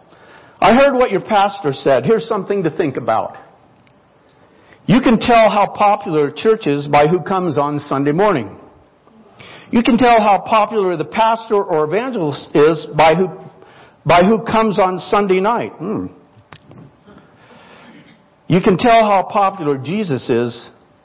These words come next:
by who comes to the prayer meetings.'" Then he quotes from, uh, Charles Haddon Spurgeon.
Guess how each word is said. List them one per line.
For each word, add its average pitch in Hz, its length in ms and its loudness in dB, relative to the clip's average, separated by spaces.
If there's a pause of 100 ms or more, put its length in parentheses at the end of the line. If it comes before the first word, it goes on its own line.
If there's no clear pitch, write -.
(300)
by 131 160 0
who 143 140 -2
comes 135 320 -6
to 127 120 -2
the 107 100 -6
prayer 123 260 -4
meetings.'" 87 400 -14 (3250)
Then 190 100 2
he 226 160 0
quotes 208 400 2
from, 147 440 0
uh, 131 240 4
Charles 190 440 0
Haddon 175 340 0
Spurgeon. 120 640 -8